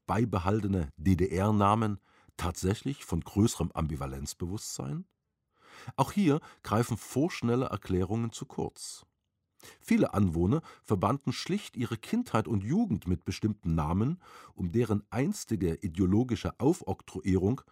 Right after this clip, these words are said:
sie nicht mehr wussten. Überdies, ein Ernst-Thälmann-Denkmal zu stürzen oder eine Thälmannstraße nicht umzubenennen, läuft womöglich sogar auf das Gleiche hinaus.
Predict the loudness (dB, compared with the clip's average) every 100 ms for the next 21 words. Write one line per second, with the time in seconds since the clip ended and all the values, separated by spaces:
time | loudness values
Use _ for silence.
0 | -20 -20 -2 0 0 0 -4 -4 -6 -12
1 | -14 -16 -16 _ _ _ _ _ _ 0
2 | 2 2 2 2 -2 -12 -18 _ _ _
3 | 0 2 2 -4 -4 4 6 6 4 0
4 | 0 2 2 2 0 0 -2 0 0 0
5 | -2 -2 0 -2 0 0 0 0 2 0
6 | -2 -4 -4 -2 -2 -4 -2 2 2 0
7 | -8 -2 -2 0 -2 -2 0 0 -2 -4
8 | _ _ _ _ _ _ -4 -2 0 2
9 | 2 0 -2 -4 -2 -2 -2 -6 -6 -4
10 | -4 -2 -4 -4 -6 -10 -16 -20